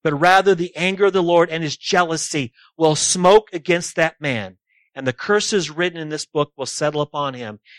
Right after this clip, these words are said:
and the Lord will blot out his name from under heaven. And the Lord will single him out from all the tribes of Israel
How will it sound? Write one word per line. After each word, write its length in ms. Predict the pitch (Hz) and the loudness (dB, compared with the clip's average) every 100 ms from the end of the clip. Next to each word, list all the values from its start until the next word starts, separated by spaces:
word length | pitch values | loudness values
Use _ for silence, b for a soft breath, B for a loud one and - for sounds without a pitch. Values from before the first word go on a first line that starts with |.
| b | b
and 160 | 160 147 | 0 0
the 80 | |
Lord 320 | 143 160 170 160 | 2 2 2 2
will 120 | 139 | -2
blot 400 | 117 139 165 175 | -2 -2 0 0
out 200 | 151 156 | -2 -4
his 280 | - 160 135 | -4 -10 -10
name 240 | 139 135 120 | -10 -10 -10
from 160 | 117 | -12
under 200 | 120 110 | -14 -14
heaven. 380 | 107 117 110 107 _ _ _ _ _ _ _ b b | -16 -16 -16 -20 _ _ _ _ _ _ _ b b
And 120 | 170 180 | 2 6
the 80 | |
Lord 200 | 196 226 | 8 8
will 120 | 214 185 | 8 2
single 460 | - 254 262 247 | 2 0 4 4
him 200 | 240 220 | 4 0
out 280 | 208 233 165 | 0 0 0
from 160 | 160 170 | -4 -2
all 200 | 190 240 | 2 2
the 120 | 220 | 2
tribes 440 | - 226 202 170 | -2 -2 0 0
of 140 | 143 - | -6 -8
Israel 520 | 208 175 151 135 113 | -10 -8 -4 -2 -4